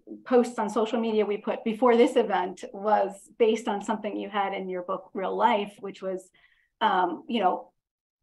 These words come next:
what do people do to have a happy day or a happy life, right? Um, and I was thinking of three things that I do to boost my resiliency. And the three things that came to mind, first was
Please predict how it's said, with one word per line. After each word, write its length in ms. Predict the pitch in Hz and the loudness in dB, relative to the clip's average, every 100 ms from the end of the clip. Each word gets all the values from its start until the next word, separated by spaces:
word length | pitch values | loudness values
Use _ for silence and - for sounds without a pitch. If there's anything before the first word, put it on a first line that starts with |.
| _ | _
what 360 | 240 277 294 302 | -10 2 4 4
do 80 | |
people 300 | - 311 302 | 2 2 2
do 160 | 262 277 | 0 2
to 80 | 247 | 2
have 140 | 233 | 2
a 60 | 202 | 0
happy 320 | 233 233 240 | 0 0 0
day 320 | 214 196 160 | 2 2 2
or 100 | 185 | 0
a 80 | 180 | -2
happy 360 | 214 214 190 196 | -2 -6 -6 -8
life, 420 | 196 - 185 - _ | -6 -8 -10 -18 _
right? 280 | - 220 262 - _ _ _ _ - | -4 -4 -4 -8 _ _ _ _ 2
Um, 340 | 214 202 208 - - | 4 4 0 -4 -2
and 240 | 226 214 233 | 0 0 4
I 420 | 247 254 226 - | 4 4 2 -6
was 160 | 254 233 | -2 -2
thinking 360 | - 220 220 196 | -2 -6 -4 -2
of 260 | 190 - - | -4 -4 0
three 200 | 370 349 | 2 4
things 320 | 320 277 254 | 4 4 2
that 100 | 233 | 4
I 160 | 220 220 | 4 2
do 260 | 214 208 208 | -2 -2 -6
to 200 | 214 196 | -8 -8
boost 360 | 196 240 226 - | -2 -2 0 -2
my 120 | 196 | -4
resiliency. 920 | 180 180 185 180 180 - - - - _ _ _ _ _ _ | -4 -4 -4 -4 -8 -12 -16 -16 -18 _ _ _ _ _ _
And 240 | 208 277 302 | -2 -2 -2
the 60 | |
three 220 | - 269 277 | -2 0 2
things 220 | 262 233 | 0 0
that 160 | 220 | -2
came 220 | - 208 208 | -4 -6 -4
to 80 | |
mind, 560 | 214 196 185 180 180 - | -4 0 0 -2 -6 -4
first 320 | 240 240 240 196 | 4 4 4 -4
was 540 | 202 190 185 185 | -2 -2 -4 -8